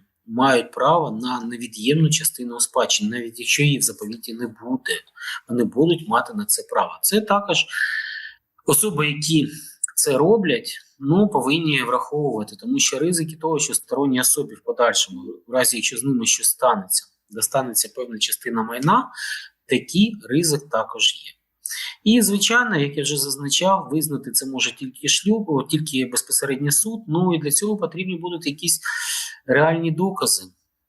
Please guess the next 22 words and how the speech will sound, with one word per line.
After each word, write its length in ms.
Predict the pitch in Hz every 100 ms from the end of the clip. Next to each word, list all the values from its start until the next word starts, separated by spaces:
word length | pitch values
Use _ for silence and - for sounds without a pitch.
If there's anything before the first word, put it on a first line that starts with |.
| -
Тому 140 | 127 143
що 140 | 156
якщо 280 | 151 - 175
обидві 440 | 156 143 160 156
особи 540 | 139 - - - 151 135
прийдуть 340 | 135 139 127
в 220 | - -
суд 180 | 143 - 131
і 40 |
скажуть: 340 | - 135 123 -
«Да 80 |
ні, 200 | 135 196
ми 120 | 185 143
от 200 | 127 - - 110 -
укладали, 560 | 120 120 160 185 151
ми 120 | 117
от 160 | 117 113 - -
давно 240 | 127 123
знаємо, 500 | 110 139 170 165 131
вирішили 520 | 113 165 165 - 139 131
от 200 | 127 -
так, 240 | 123